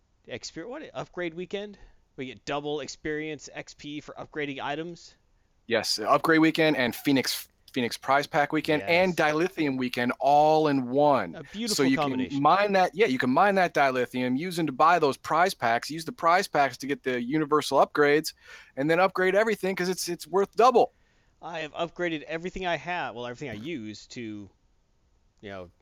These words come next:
Speaker 1: Epic for-, not, wait, level, uh, level four, well, rank fourteen, uh, Dark Purple.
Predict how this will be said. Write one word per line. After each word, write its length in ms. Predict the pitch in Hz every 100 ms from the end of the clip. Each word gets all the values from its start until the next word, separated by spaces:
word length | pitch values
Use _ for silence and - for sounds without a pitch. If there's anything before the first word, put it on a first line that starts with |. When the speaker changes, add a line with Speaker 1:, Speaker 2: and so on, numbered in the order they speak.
| _ _ _ _ -
Speaker 1:
Epic 260 | 110 110 110
for-, 160 | 147
not, 240 | 131 151 131 _ _ _ _ -
wait, 180 | 165 - _ _ _ _ _ _ _ _ _ _ _ _ -
level, 280 | 170 208 156
uh, 420 | 151 147 139 120 117 -
level 180 | 180 180
four, 240 | - 180 151
well, 180 | 151 139
rank 220 | 196 190
fourteen, 720 | 202 190 - 190 185 180 175
uh, 300 | 160 127 131 120
Dark 220 | 135 135
Purple. 320 | 127 98 80